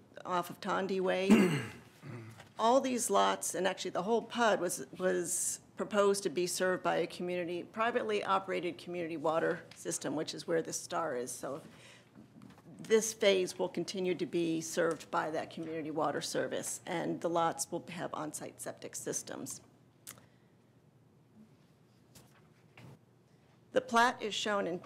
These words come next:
in two parts, um, but this is the overall <coughs> site plan. I added some coloring just to make it easier to see.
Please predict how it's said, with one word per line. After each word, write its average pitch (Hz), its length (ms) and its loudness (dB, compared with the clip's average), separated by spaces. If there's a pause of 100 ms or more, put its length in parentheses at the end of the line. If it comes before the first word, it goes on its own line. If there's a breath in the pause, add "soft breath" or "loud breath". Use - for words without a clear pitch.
in 190 200 -2
two 320 140 -2
parts, - 520 2 (440 loud breath)
um, 180 240 2
but 190 100 0
this 220 200 0
is 175 100 -2
the 196 120 6
overall 208 300 6
<coughs> 175 220 6
site - 240 -8
plan. 170 300 -2
I 180 140 2
added 170 280 2
some 165 140 -6
coloring 175 360 0
just 170 220 -6
to 175 60 -2
make 175 160 4
it 165 60 -4
easier 175 360 0
to - 160 -8
see. 170 460 0